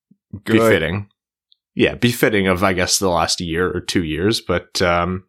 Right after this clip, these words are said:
Speaker 2: welcome to the Winged Wheel Podcast, here to talk Red Wings hockey, here to talk World Juniors, and, um, far too much public health policy. I'm Ryan Hanna.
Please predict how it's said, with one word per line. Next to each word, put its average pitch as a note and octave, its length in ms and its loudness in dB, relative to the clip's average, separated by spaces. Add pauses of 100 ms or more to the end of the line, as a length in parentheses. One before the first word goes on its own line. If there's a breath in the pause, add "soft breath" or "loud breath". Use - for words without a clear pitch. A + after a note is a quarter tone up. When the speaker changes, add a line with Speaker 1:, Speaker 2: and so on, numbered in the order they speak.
(680 loud breath)
Speaker 2:
welcome G2 400 0
to G#2 160 2
the G2 120 2
Winged G2+ 200 2
Wheel G2+ 160 4
Podcast, G2+ 600 0
here G#2 140 2
to F#2+ 80 -2
talk G2 520 0 (160)
Red G2+ 180 4
Wings G#2 160 2
hockey, G#2 380 0
here G#2 120 4
to F#2 80 2
talk F#2 280 -2
World F#2+ 240 2
Juniors, G#2+ 560 2 (340 loud breath)
and, F#2 460 0
um, F2 420 0
far A2+ 360 0
too - 120 -6
much F#2 240 -2
public F2+ 300 -2
health G2+ 240 -2
policy. E2+ 420 -2
I'm G2+ 140 0
Ryan E2+ 220 -2
Hanna. E2+ 340 -8